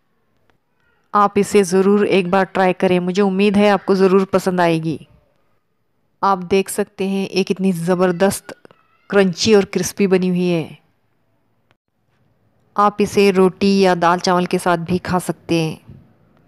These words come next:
या फिर ऊपर से इस पर नींबू निचोड़ के प्याज के साथ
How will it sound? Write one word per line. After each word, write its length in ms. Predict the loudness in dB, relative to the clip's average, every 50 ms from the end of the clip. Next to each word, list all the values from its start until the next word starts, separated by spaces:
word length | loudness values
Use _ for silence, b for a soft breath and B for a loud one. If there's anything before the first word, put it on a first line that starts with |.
| _ _ _ _ _ _ _ _ _ _ _ _ -2
या 200 | 0 0 0 0 0
फिर 220 | 0 2 2 4
ऊपर 360 | 4 2 -2 -2 0 0 0 0
से 240 | 0 2 2 2 2
इस 200 | 2 0 -4 -4 -2
पर 180 | 0 0 0
नींबू 380 | 2 2 0 0 2 2 2 2
निचोड़ 380 | 2 2 0 0 2 2 2 2
के 180 | 2 0 0 0
प्याज 340 | 0 0 0 0 0 0 -2
के 120 | -4 -4 -2
साथ 300 | 0 0 0 -2 -2